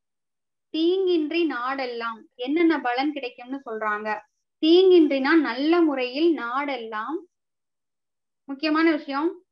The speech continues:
இவங்க பாவை நோன்பு இருக்கிறதுனால தனக்கு மட்டும்,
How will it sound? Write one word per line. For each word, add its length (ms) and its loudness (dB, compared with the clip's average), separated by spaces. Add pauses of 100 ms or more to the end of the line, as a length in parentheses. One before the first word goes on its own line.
(300)
இவங்க 280 -6 (420)
பாவை 340 -2
நோன்பு 320 -2
இருக்கிறதுனால 640 -8 (1000)
தனக்கு 340 0
மட்டும், 380 0